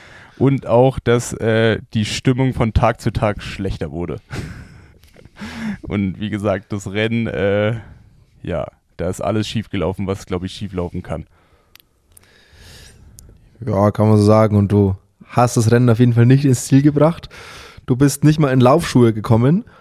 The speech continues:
Speaker 2: Ähm,
Speaker 1: Ja.
Speaker 2: am En-, am Ende des Tages hat dir ein Platten den Strich durch die Rechnung gemacht, was aber wahrscheinlich noch das kleinste Übel an der ganzen Sache war und vielleicht auch ganz gut, dass das passiert ist, weil wer weiß, was an dem Tag noch alles passiert wäre.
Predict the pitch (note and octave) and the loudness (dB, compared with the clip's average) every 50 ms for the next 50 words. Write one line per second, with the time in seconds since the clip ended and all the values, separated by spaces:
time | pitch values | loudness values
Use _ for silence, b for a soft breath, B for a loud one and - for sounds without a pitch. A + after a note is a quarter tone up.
0 | b b b b b b b _ - B2+ B2 B2 B2+ B2+ B2+ B2+ B2+ B2+ C3 C3 | b b b b b b b _ 0 2 4 4 4 4 4 4 4 4 2 2
1 | G2 F2+ - - _ _ - - - - B2 A#2+ G#2+ B2 - - C3+ C3 B2 C#3+ | 0 -2 -4 -6 _ _ -20 -20 -6 -4 -4 0 0 0 0 2 2 2 2 4
2 | E3 E3 D#3 C#3 - - C3 C3 C#3+ D#3 D#3+ D#3+ D3 C#3+ - - D3 - - C3+ | 4 4 2 0 0 2 2 2 4 2 2 0 -2 -2 -2 -4 -4 0 0 2
3 | A2+ A#2+ C3 B2+ - - - - B2+ C3+ - - A#2 G#2+ G#2 G#2 G#2 - - - | 2 2 2 0 -2 -2 0 2 2 2 4 4 2 2 2 2 0 0 -2 -2
4 | - A#2 - - A#2+ A2 - - A2 A2 A2+ A2 - A2 A2+ A2+ A2 A#2+ C3+ E3 | -2 -2 0 0 -2 -2 0 0 0 0 0 0 0 0 0 2 2 2 2 0
5 | - - - - b b b b b b b b b b b b _ G#2+ A#2 D3 | -2 -6 -14 -20 b b b b b b b b b b b b _ 0 0 0
6 | - D3 D3 C#3+ C3+ B2+ B2+ B2 B2+ A#2+ - C3+ D3+ D#3+ D#3 D3+ C#3+ C#3+ C3+ - | 2 2 2 4 4 2 2 0 -2 0 0 0 0 2 2 2 2 0 -2 -2
7 | - - D3+ D3 D3 - - A#2+ A2 B2 A2+ A2 G2+ G2+ G#2+ G#2+ G#2 - A#2 A2+ | 0 0 2 2 2 0 2 2 2 4 4 2 0 -2 -2 -4 -2 -2 -4 -4
8 | A2+ A2+ G#2+ A#2+ B2+ B2 B2+ G#2+ A2+ A2+ C3 C#3 C3+ B2 - A2+ A#2 B2 C3+ C#3 | -4 -4 -2 -2 -2 0 0 0 2 2 2 2 0 0 0 0 0 2 0 0
9 | - A2 A#2 - - - A2 G#2+ - - - D#3 F#3 F3+ - - C3 B2 - C#3 | -2 -4 -4 -4 -4 -4 -4 -4 -2 2 4 4 4 4 4 2 0 2 0 -4
10 | B2+ - C3 A#2 - - C#3 D#3 E3 D#3+ C#3+ C3 A#2+ A#2+ A#2+ A#2+ A#2 A2 A2 A2+ | -2 -2 -2 -2 0 0 2 2 2 2 2 2 2 2 4 4 4 4 2 4
11 | C3 D3+ E3+ E3 - B B B B B B _ A#2+ C3 B2+ B2+ C3+ C#3 C#3 C#3+ | 4 4 2 2 0 B B B B B B _ -4 -4 -2 -2 -2 0 2 2
12 | C#3 C3 A#2+ A#2 A#2+ B2+ A#2+ F#2+ - - A2+ A2 G#2 F#2+ - - G#2 G2+ - - | 2 2 2 4 4 2 2 0 -4 -2 -2 -2 -2 -2 -2 -2 -2 -2 0 -2
13 | G#2 G2+ - - - - - F#2+ | -2 -4 -4 -6 -8 -8 -8 -10